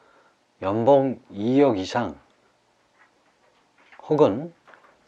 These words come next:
자산 삼십억 이상의 부자들,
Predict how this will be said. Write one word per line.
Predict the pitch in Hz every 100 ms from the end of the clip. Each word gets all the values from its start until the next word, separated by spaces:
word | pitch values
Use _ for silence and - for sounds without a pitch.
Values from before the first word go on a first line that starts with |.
| _
자산 | - 107 127 139 135 90
삼십억 | - - 143 - 131 135 127 - _
이상의 | 113 98 123 117 92 117 151 - _ _ _ _
부자들, | - 104 117 104 - -